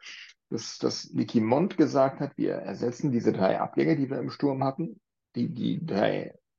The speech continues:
Topspieler, nämlich, ähm, Eder, Bartha und Fischbuch, durch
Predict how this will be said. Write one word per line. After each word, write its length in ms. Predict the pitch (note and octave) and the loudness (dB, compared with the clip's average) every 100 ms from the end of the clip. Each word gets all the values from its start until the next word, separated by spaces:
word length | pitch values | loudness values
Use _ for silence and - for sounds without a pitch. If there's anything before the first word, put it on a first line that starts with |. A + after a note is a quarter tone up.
| - | -2
Topspieler, 600 | C#3 - - E3+ F3+ - - - - _ - | -2 -2 0 4 4 2 -14 -20 -20 _ -6
nämlich, 460 | - - - - - | -2 0 -2 -6 -6
ähm, 280 | - - _ _ _ _ _ _ - | -4 -4 _ _ _ _ _ _ 6
Eder, 280 | A#2+ B2 A#2 | 8 8 6
Bartha 600 | A2 G#2+ - G#2+ A2 - | 4 2 2 0 0 -4
und 200 | - A2+ | -8 -8
Fischbuch, 540 | - C#3 - G3 F3+ - - - - _ _ | 0 0 4 4 4 0 -16 -20 -20 _ _
durch 580 | - A#2+ A#2+ - - - | 4 6 6 2 -10 -16